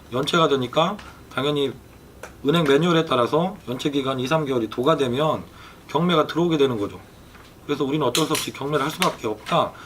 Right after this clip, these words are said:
이런 상황이 벌어지고 있는 겁니다. 그래서 내가, 어, 생계비 빠듯한 소득밖에 없고 빚을 한꺼번에 갚지 못하는 상황이라 어려워서 개인회생을 신청하시는데, 개인회생을 신청했다고 오히려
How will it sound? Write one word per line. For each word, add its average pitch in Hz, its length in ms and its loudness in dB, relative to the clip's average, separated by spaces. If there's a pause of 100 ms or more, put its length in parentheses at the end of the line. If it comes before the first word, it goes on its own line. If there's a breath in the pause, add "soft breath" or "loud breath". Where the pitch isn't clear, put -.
(380 loud breath)
이런 190 220 2
상황이 185 360 4
벌어지고 156 440 2
있는 160 240 -2
겁니다. 107 480 -4 (1120 loud breath)
그래서 214 340 2
내가, 175 540 2 (500)
어, 170 480 0
생계비 196 960 2
빠듯한 180 720 0 (220)
소득밖에 202 520 -2
없고 113 600 -2 (140)
빚을 151 220 -2
한꺼번에 180 420 0 (100)
갚지 - 460 -4
못하는 165 360 0
상황이라 160 460 0
어려워서 165 380 2
개인회생을 143 440 0
신청하시는데, 143 800 -4 (640 loud breath)
개인회생을 214 500 4
신청했다고 196 600 0
오히려 156 480 2